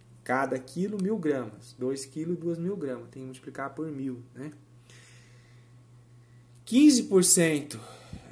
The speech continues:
de dois mil, você vai pegar o dois mil, tá? Multiplicar ele por quinze e dividir por, é, cem, tá? Então, nós vamos simplificar aqui esses dois zeros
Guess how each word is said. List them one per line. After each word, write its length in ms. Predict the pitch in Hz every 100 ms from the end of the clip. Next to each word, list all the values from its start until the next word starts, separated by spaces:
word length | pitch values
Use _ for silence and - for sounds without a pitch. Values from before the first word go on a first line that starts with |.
| -
de 160 | - 123
dois 240 | 127 123
mil, 240 | 151 190 180
você 80 |
vai 100 | 156
pegar 260 | 147 139 127
o 60 | 123
dois 260 | 156 165
mil, 300 | 151 160 208 - -
tá? 260 | 120 135 -
Multiplicar 840 | 143 190 175 - 147 147 131 120
ele 200 | 120 120
por 200 | 120 180
quinze 520 | 175 175 190 214 185 - - - - _ - - -
e 80 | 151
dividir 540 | 180 180 170 143 175 170
por, 300 | 143 147 170 - - - - -
é, 300 | - 123 135 - -
cem, 360 | - 131 104 - -
tá? 220 | - 110 - _ - - -
Então, 120 | 131
nós 100 | 139
vamos 180 | 156 151
simplificar 580 | 170 151 - 147 135 120
aqui 260 | 117 -
esses 260 | 117 - 120
dois 280 | 131 147 131
zeros 520 | 123 110 - -